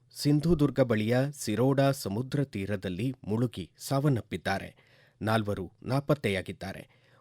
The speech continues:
ಓರ್ವ ಮಹಿಳೆಯನ್ನು ರಕ್ಷಿಸಿ ಸ್ಥಳೀಯ ಖಾಸಗಿ ಆಸ್ಪತ್ರೆಗೆ ದಾಖಲಿಸಲಾಗಿದೆ. ಒಟ್ಟು ಎಂಟು ಜನರ ತಂಡ ಪ್ರವಾಸ ಕೈಗೊಂಡಿತ್ತು ಎಂದು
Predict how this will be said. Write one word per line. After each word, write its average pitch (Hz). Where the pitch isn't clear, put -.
ಓರ್ವ 170
ಮಹಿಳೆಯನ್ನು 127
ರಕ್ಷಿಸಿ 120
ಸ್ಥಳೀಯ 156
ಖಾಸಗಿ 127
ಆಸ್ಪತ್ರೆಗೆ 92
ದಾಖಲಿಸಲಾಗಿದೆ. 123
ಒಟ್ಟು 165
ಎಂಟು 160
ಜನರ 117
ತಂಡ 104
ಪ್ರವಾಸ 101
ಕೈಗೊಂಡಿತ್ತು 98
ಎಂದು 135